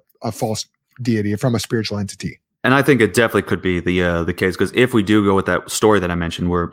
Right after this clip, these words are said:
Speaker 2: he was
Speaker 1: Oh,
Speaker 2: believing
Speaker 1: yeah.
Speaker 2: himself to be demon possessed,
Speaker 1: Right.
Speaker 2: um, that it could be just an influence into that. And once that influence has begun,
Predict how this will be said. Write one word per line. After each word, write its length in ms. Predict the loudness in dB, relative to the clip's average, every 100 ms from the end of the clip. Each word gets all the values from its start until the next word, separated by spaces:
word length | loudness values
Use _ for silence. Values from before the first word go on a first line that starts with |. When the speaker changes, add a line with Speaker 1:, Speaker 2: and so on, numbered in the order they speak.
| _ -6
Speaker 2:
he 280 | -2 0
was 680 | -2 -2 2 2 2 -2 -6 -10 -14 -2
Speaker 1:
Oh, 180 | 0 4
Speaker 2:
believing 360 | 4 4 4
Speaker 1:
yeah. 60 | 2
Speaker 2:
himself 300 | 2 2 0
to 60 | 0
be 80 |
demon 360 | 0 2 4 2
possessed, 720 | 0 0 0 0 -2 -4 -4
Speaker 1:
Right. 120 | 0
Speaker 2:
um, 480 | 2 2 0 0 -2 -6 -10 0
that 200 | 2 4
it 180 | 2 2
could 200 | 2 4
be 200 | 2 2
just 260 | 0 -2 -2
an 140 | -2
influence 480 | 0 0 0 0 -2 _
into 260 | -4 -2 0
that. 240 | 2 0 0
And 220 | -4 -4
once 260 | -2 -2 0
that 200 | -2 0
influence 360 | -2 -2 -2 -2
has 120 | -6
begun, 600 | -4 2 4 4 0